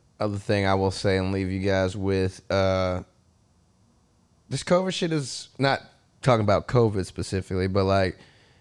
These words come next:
uh, protect yourself. And when I say that, I mean, like, mental health.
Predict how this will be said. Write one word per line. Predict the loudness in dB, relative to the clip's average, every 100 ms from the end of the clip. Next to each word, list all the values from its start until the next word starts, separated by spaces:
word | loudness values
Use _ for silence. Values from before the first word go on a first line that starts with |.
| _ _ _ _ _ 0
uh, | 4 6 6 2 0
protect | 0 2 2 0
yourself. | 0 2 2 2 -4 -20 _ _ _ _ _ _ _ _
And | -2 0
when | 2
I | 0
say | 0 2
that, | 4
I | 4
mean, | 2 2
like, | 0 0
mental | 0 0 0
health. | 0 -2 -4